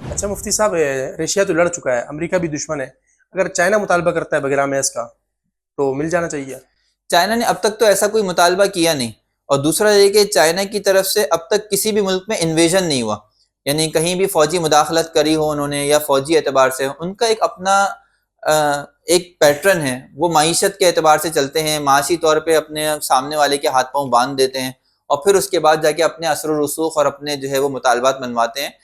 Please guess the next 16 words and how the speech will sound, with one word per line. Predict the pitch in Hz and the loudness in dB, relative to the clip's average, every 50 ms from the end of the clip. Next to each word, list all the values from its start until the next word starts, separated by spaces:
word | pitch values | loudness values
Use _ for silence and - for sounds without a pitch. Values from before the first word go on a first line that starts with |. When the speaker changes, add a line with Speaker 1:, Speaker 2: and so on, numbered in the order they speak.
| _ _ _ _ _ | _ _ _ _ _
Speaker 2:
تو | 190 | -6
چائنا | 185 190 170 170 185 220 220 | -2 0 0 0 2 0 -2
اپنے | 214 247 233 214 | 0 0 -4 0
پیٹرن | - 185 170 170 196 202 208 202 | 2 2 2 2 2 0 0 0
سے | 214 196 | -2 0
چل | - 151 135 127 | 0 0 0 0
رہا | 123 131 | -2 -2
ہے، | |
اس | 131 - - | -4 -4 -4
نے | 190 | -4
افغانستان | 170 139 131 135 135 139 135 - 151 156 180 | -2 0 0 0 0 0 -2 0 0 0 0
میں | 190 190 | -2 -4
انویسٹمنٹ | 170 156 156 160 - 180 185 180 175 170 | -2 -2 -2 -2 -2 -6 -8 -8 -6 -2
کم | - 175 180 | -2 0 0
نہیں | 190 202 214 | 0 -4 -6
کی۔ | 190 - 120 | -6 -8 -12